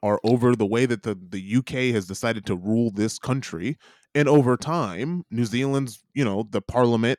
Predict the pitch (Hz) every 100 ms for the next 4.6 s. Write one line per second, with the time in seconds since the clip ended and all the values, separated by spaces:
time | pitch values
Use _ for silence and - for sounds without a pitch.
0 | - 101 101 117 120 117 104 - _ -
1 | 110 95 95 - _ 104 110 135 131 110
2 | 104 - 110 98 92 123 156 120 101 90
3 | 123 190 139 151 165 95 95 90 95 123
4 | 120 95 190 127 62 58